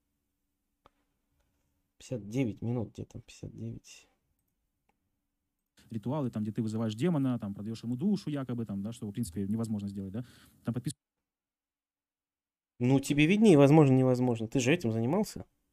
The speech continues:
Speaker 1: и ты это признаёшь.
Speaker 2: Пишешь какой-то контракт, и, типа, тебе демон или, или там дьявол даёт те или иные вещи, да? То есть, но ты можешь идти по этому пути, не в-, не призывая какие-то внешние вот эти вот энерг-, энергии совсем,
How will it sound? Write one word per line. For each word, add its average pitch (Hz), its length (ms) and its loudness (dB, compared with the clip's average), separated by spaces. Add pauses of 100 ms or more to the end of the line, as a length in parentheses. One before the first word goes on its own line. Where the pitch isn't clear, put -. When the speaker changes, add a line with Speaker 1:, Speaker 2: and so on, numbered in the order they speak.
(140)
Speaker 1:
и 110 80 -8
ты - 120 -2
это 107 120 -4
признаёшь. 123 480 -2 (100)
Speaker 2:
Пишешь - 140 -14
какой-то 110 160 -6
контракт, 147 420 -4
и, 120 300 0
типа, 131 220 -4
тебе 117 180 -4
демон 139 300 0
или, 117 120 0
или 110 240 -2
там 110 140 -2
дьявол 135 240 -2
даёт 123 220 -4
те 120 80 -4
или 113 80 -4
иные 113 180 -4
вещи, 107 260 -8
да? 113 160 -6 (300)
То 117 60 -4
есть, 113 120 -6
но 123 280 0
ты 143 120 -6
можешь 156 220 0
идти 135 160 -4
по 151 80 -6
этому 139 220 -4
пути, 127 320 -4
не 123 160 2
в-, 113 240 -6
не 120 200 0
призывая 123 360 -2
какие-то 113 260 -6
внешние 101 520 -2
вот 95 120 -8
эти 98 140 -12
вот 101 100 -6
энерг-, 107 260 -4
энергии 123 340 0
совсем, 120 340 -4